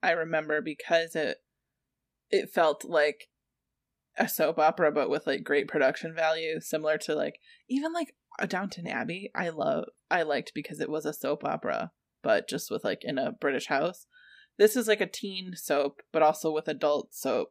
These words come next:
stuff that are, the alts, adults also act like teenagers in this,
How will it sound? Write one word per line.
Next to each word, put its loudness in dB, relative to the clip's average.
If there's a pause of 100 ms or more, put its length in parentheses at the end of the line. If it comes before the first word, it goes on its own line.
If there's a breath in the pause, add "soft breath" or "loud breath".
(160)
stuff 0
that 2
are, 2
the 0
alts, 4 (140)
adults 8
also 2
act 0
like -4
teenagers -6
in -6
this, -6